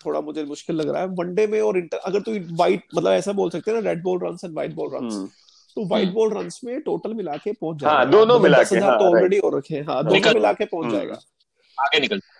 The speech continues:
Speaker 1: हाँ, व्हाइट
Speaker 3: हम्म।
Speaker 1: बॉल में आगे निकल जाएगा, रेड बॉल में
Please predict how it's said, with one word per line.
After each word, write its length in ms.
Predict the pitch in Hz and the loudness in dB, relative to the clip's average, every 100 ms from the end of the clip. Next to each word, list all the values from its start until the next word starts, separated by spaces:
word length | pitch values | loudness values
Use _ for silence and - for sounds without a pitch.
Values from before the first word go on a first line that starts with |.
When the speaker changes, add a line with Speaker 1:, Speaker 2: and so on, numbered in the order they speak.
| - 156 | -14 -6
Speaker 1:
हाँ, 220 | 151 156 | -4 -2
व्हाइट 240 | 175 202 | 2 0
Speaker 3:
हम्म। 80 | 185 | 2
Speaker 1:
बॉल 140 | 220 | -2
में 120 | 226 214 | -2 -6
आगे 160 | 190 | -8
निकल 220 | 196 180 | -8 -10
जाएगा, 260 | 156 170 - | -10 -8 -6
रेड 200 | 214 220 | -6 -8
बॉल 140 | 202 214 | -6 -6
में 140 | 233 | -8